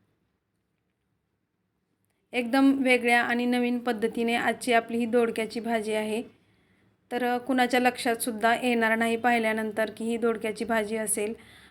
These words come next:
आणि चवीला तर इतकी छान लागते की तुम्ही नक्कीच ही परत परत बनवून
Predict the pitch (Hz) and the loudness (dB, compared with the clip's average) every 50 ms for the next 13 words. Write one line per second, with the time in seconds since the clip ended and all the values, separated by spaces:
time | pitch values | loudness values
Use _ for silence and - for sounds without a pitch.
0 | _ _ - 226 233 240 233 - - 262 254 247 247 233 240 233 233 247 240 240 | _ _ -8 -4 -4 -4 -2 0 2 2 2 2 2 2 2 2 2 0 -2 -4
1 | 233 233 - - 240 233 - - 247 240 233 233 240 240 233 226 - - 226 214 | -4 -6 -8 -12 -12 -10 -6 -2 -2 0 0 2 2 0 0 0 -2 -8 -12 -12
2 | 220 - - _ _ _ _ _ _ _ - 247 247 247 - 254 247 247 254 262 | -12 -14 -18 _ _ _ _ _ _ _ -10 -10 -8 -6 -2 0 2 2 2 0
3 | 262 - - - - 240 240 233 - - 254 240 - 269 254 - 262 247 233 233 | -2 -4 -8 -8 -6 -6 -6 -6 -6 -8 -8 -6 -4 -4 -2 0 2 2 2 2
4 | 233 233 - 233 233 233 220 226 240 233 226 220 220 220 | 0 -2 -4 -4 -4 -4 -2 -2 -2 0 0 -2 -2 -4